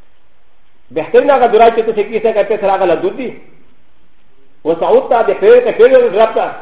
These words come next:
ته پرې ته چول شي. دوری به کنه، پرې ته به چول، ټول دوری به وي. وسکار لګول دي. والمشي جلاب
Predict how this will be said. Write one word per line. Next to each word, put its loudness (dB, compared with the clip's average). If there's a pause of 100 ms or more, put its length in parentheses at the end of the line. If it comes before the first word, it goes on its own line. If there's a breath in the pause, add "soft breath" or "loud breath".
(180)
ته -10
پرې 6
ته 2
چول 0
شي. -12 (1080)
دوری -4
به -4
کنه، 0
پرې 2
ته -2
به 2
چول، -4
ټول -2
دوری -4
به -6
وي. -8 (1080)
وسکار -4
لګول 0
دي. -14 (1000)
والمشي -2
جلاب -2